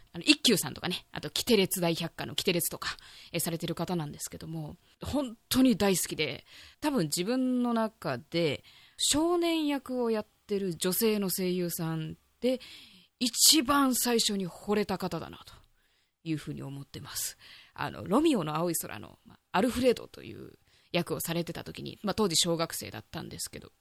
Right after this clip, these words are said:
幼稚園かな？あの、見て、わ、すっげえかっこいいなと思って、で、これを、まあ、当時は男の人がやってるとか、女の人がやってるとか、深く考えずに見てたんですけど、大きくなってきて、あ、それが女性がやってて、これでこんだけかっこよくて、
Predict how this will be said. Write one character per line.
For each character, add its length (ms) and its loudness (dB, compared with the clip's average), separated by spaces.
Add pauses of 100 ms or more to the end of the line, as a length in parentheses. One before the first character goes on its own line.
幼 160 -18
稚 140 -4 (100)
園 60 0
か 120 -14
な？ 160 -20 (520)
あ 180 -2
の、 80 -8
見 160 2
て、 260 -4
わ、 200 -14
す 240 -2
っ 100 -20
げ 140 -4
え 20 -8
か 160 -6
っ 120 -16
こ 200 -12
い 100 -10
い 40 -10
な 300 -10
と 80 -4
思 80 -6
っ 20 -10
て、 120 -2
で、 80 -6
こ 200 -6
れ 120 2
を、 200 2
ま 160 0
あ、 60 -2 (260)
当 180 2
時 120 2
は 100 -2
男 340 -4
の 80 0
人 160 -4
が 100 -2
や 60 -4
っ 40 -8
て 140 -12
る 120 -8
と 100 -10
か、 260 -12
女 300 2
の 60 0
人 140 -6
が 80 -8
や 100 -8
っ 20 -12
て 160 -12
る 100 -12
と 120 -16
か、 180 -16 (280)
深 240 -2
く 120 -6
考 380 2
え 100 2
ず 140 -4
に 100 -8
見 120 -10
て 120 -8
た 120 -12
ん 60 -16
で 100 -18
す 120 -14
け 100 -18
ど、 220 -16 (160)
大 100 4
き 160 -2
く 100 -4
な 120 -6
っ 40 -18
て 120 -16
き 120 -14
て、 100 -8
あ、 60 -4
そ 120 -4
れ 80 0
が 260 -2
女 160 2
性 240 2
が 80 -2
や 100 0
っ 40 -4
て 120 -10
て、 80 -6
こ 120 -6
れ 60 0
で 100 -2
こ 100 -2
ん 40 0
だ 80 -2
け 80 -2
か 100 -4
っ 100 -6
こ 120 -2
よ 80 0
く 80 -14
て、 300 -4